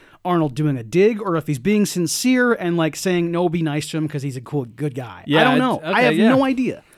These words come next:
Speaker 2: Yeah, it's true.
Speaker 1: You know, you can't read it any way because, like, I, I've, I've read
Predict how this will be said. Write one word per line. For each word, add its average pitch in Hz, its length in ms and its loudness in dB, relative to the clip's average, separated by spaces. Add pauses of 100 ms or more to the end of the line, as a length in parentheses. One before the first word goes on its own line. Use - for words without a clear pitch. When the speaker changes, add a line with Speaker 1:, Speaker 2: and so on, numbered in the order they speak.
Speaker 2:
Yeah, 160 200 -2
it's 139 240 -12
true. 170 340 -8
Speaker 1:
You 170 140 0
know, 175 140 0
you 202 120 2
can't 240 300 0
read 220 180 2
it 190 100 2
any 233 220 0
way 208 240 0
because, 156 340 -2
like, 160 200 -4 (280)
I, 180 160 -4
I've, 180 220 -2
I've 156 220 -4
read 202 480 -2